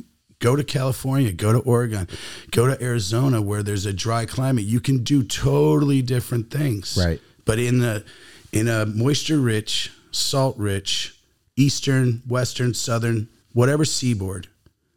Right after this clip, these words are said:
Speaker 1: there's certain products that have to be used
Speaker 2: Right.
Speaker 1: or thought about, because that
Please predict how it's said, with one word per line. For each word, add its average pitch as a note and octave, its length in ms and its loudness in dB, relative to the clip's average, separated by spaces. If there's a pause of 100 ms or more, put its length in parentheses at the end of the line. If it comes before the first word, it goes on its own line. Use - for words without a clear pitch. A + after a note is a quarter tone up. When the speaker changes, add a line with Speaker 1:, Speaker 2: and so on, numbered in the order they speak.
(300)
Speaker 1:
there's A2+ 160 4
certain A#2+ 260 -2
products G2+ 340 -2
that G2+ 100 -10
have - 280 -6
to - 80 -10
be G2+ 120 -4
used F#2 600 -4
Speaker 2:
Right. E2 260 0 (240)
Speaker 1:
or G#2 400 2 (140)
thought F#2 360 0
about, D#2+ 360 -10 (480)
because G2+ 560 0 (260)
that A2+ 480 0